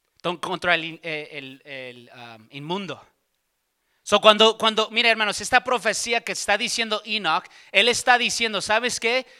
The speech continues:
Voy a usar la profecía de Enoch cuando él estaba hablando del diluvio que Dios destruyó al mundo, así lo juzgó.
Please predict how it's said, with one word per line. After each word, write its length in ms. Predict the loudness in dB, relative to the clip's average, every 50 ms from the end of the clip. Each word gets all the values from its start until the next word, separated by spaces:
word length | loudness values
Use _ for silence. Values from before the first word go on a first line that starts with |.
| -20 _ -4
Voy 220 | 0 0 0 0
a 40 | 0
usar 300 | -2 0 2 4 4 6
la 160 | 6 4 2
profecía 540 | 2 0 -2 -2 -2 -4 -2 0 2 2 2
de 160 | 2 0 -2 -2
Enoch 460 | -4 -4 0 2 2 2 2 0 0
cuando 260 | 0 0 0 2 2
él 100 | 2 2
estaba 400 | 0 0 2 2 2 4 4 2
hablando 460 | 2 2 4 6 6 6 6 2 0
del 220 | 0 0 -2 -2 -4
diluvio 520 | -6 -4 -2 -2 -2 -2 -2 -2 -2 -2
que 140 | -2 -4 -2
Dios 300 | 2 4 4 4 4 2
destruyó 640 | -2 -2 -2 -4 -4 -2 0 2 2 2 2 2 0 -4 -6 0
al 200 | 2 2 2 2
mundo, 500 | 0 -2 0 0 0 0 2 2 2 2
así 220 | 2 0 0 2 4
lo 140 | 4 4
juzgó. 480 | 4 2 -2 -4 -2 0 0 0 0